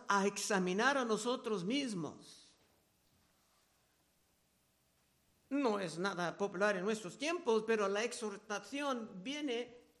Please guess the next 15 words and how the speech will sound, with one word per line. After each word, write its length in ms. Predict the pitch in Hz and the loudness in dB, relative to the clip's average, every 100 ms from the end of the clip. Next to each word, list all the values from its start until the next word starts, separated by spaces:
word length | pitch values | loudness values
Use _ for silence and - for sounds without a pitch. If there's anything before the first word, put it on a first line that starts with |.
| - | -2
antes 320 | 214 220 240 | 0 0 0
de 100 | 220 | 0
la 100 | 185 | -2
Santa 300 | 180 160 208 | -4 -6 -6
Cena, 560 | - 285 339 247 - - _ _ _ _ _ _ _ _ _ _ _ _ _ _ | -4 -4 -4 -6 -8 -18 _ _ _ _ _ _ _ _ _ _ _ _ _ _
en 140 | 180 180 | -4 -2
la 160 | 175 | -4
primera 360 | 160 175 302 311 | -4 -4 -2 -2
carta 340 | 226 196 175 | -2 -4 -6
de 120 | 160 | -8
Corintios. 480 | 156 147 135 - 71 _ _ _ _ _ _ _ _ _ _ _ _ _ | -8 -8 -10 -12 -20 _ _ _ _ _ _ _ _ _ _ _ _ _
Pero 180 | 311 320 | -8 -4
es 160 | 330 330 | -2 0
algo 240 | 311 311 | 0 0
saludable, 760 | 302 302 294 302 339 247 131 | 2 0 2 2 2 0 -4